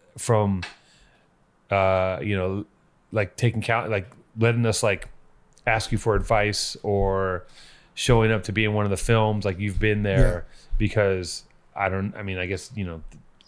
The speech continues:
Speaker 1: some, there's
Speaker 2: I
Speaker 1: something
Speaker 2: think
Speaker 1: you
Speaker 2: it's,
Speaker 1: like about
Speaker 2: it's
Speaker 1: the brand,
Speaker 2: a couple
Speaker 1: you know?
Speaker 2: things. First and foremost, I think the shit is dope, and I believe in it.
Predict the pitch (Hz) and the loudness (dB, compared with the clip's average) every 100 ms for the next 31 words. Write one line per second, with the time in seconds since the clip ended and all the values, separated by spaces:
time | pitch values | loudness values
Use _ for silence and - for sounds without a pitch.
0 | - - - 90 92 92 101 311 359 339 | -20 -10 -8 -6 -8 -10 0 2 4 2
1 | 92 95 - - - 139 143 170 - 87 | 2 -2 0 4 6 6 4 2 2 -2
2 | 131 117 104 - 113 135 147 - 117 147 | 0 0 -2 -8 -4 2 2 2 -6 -4
3 | 165 123 104 - _ - - - 104 - | -2 -2 -4 -12 _ -20 -20 -12 -8 -4
4 | 123 120 - 120 107 - 117 127 127 117 | -6 -6 -6 -6 -8 -6 -4 -4 -4 -8
5 | 104 110 120 120 117 123 | -6 -4 -4 -2 0 -2